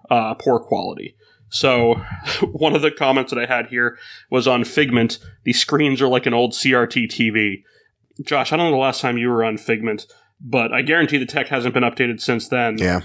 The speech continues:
Speaker 1: And probably not since it was first put in there. Like, I think it's maybe, like, D V D quality, if that, but also
Speaker 2: Yeah.
Speaker 1: blown up onto a hundred, hundred inch T V, uh,
Speaker 2: Yeah.
Speaker 1: equivalent. So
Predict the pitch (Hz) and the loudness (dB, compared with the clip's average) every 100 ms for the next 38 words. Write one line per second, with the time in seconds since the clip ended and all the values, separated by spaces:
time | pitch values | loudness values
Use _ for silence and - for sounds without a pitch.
0 | - - 131 123 165 170 156 147 131 127 | -6 -4 -2 -2 0 0 2 2 2 2
1 | 120 131 117 117 113 - 110 - 107 107 | 2 0 0 -2 -2 -2 -2 -2 -4 -4
2 | 104 104 131 127 139 139 151 135 123 - | -6 -4 -2 2 2 2 2 2 0 -2
3 | - - - - - - 127 123 120 123 | -4 -8 -20 -20 -16 -2 2 2 2 2
4 | 117 107 107 - - - - 135 117 139 | 0 -2 -4 -8 -12 -20 -14 -10 0 2
5 | 139 131 127 120 - 117 113 113 117 113 | 2 2 2 0 0 0 0 -2 -4 -4
6 | - 117 113 - - 120 123 123 131 120 | -2 0 0 -2 -2 2 2 2 0 2
7 | 101 110 113 117 117 107 110 123 120 113 | 2 2 2 2 0 0 -2 -2 -4 -4
8 | 107 - - - _ - 131 117 110 104 | -8 -14 -20 -20 _ -6 -2 0 -2 -2
9 | - 120 107 107 104 - - 113 104 - | -2 -2 -2 -6 -12 -16 -8 -8 -6 0
10 | 107 85 - - 113 - | 0 0 -6 -6 -4 -6